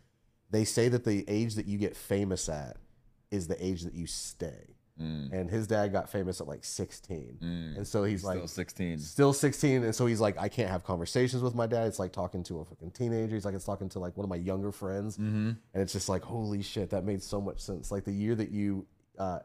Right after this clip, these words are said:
Speaker 1: 'cause that's, like, a traumatic experience in of itself, even though it's,
Speaker 2: Mm.
Speaker 1: like, positive. You know what I mean? Like, so you stay sixteen forever. When you're a kid, it's, like, tracing back to, like, I guess when those, when those things happened. God, that's tough.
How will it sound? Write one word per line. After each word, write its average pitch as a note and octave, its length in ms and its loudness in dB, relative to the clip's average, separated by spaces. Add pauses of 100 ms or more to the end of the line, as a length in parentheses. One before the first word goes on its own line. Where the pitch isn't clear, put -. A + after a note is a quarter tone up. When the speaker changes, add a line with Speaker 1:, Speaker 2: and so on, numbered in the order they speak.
Speaker 1:
'cause A#2 100 -4
that's, - 140 8
like, D#3 80 4
a B2 40 6
traumatic G#2 440 0
experience G2 420 -4
in F#2+ 60 -2
of F#2 100 -2
itself, G#2 320 -2
even B2+ 160 2
though A2+ 140 8
it's, E2+ 100 0
Speaker 2:
Mm. G#2+ 40 2
Speaker 1:
like, F#2 180 -2
positive. F#2+ 640 -4 (320)
You A2 100 2
know A2 60 6
what G#2+ 60 4
I - 40 2
mean? G#2 140 2
Like, F#2 200 -2
so - 120 -6
you G2 80 -2
stay G2 180 -2
sixteen G2 400 -6
forever. F2 420 -4
When F#2+ 120 -4
you're F#2+ 100 -2
a E2+ 60 -8
kid, A#2 220 -2
it's, - 180 -6
like, F2 240 -6 (340)
tracing G2 380 0
back F2+ 260 0
to, F#2+ 100 -4
like, F2 360 -6 (880)
I - 20 -6
guess F2+ 160 -2
when G2 240 4
those, F#2 400 2
when G2 180 0
those F#2+ 200 2
things E2+ 240 -2
happened. F#2 420 -2
God, G2 160 -12
that's C3 220 -4
tough. - 500 -8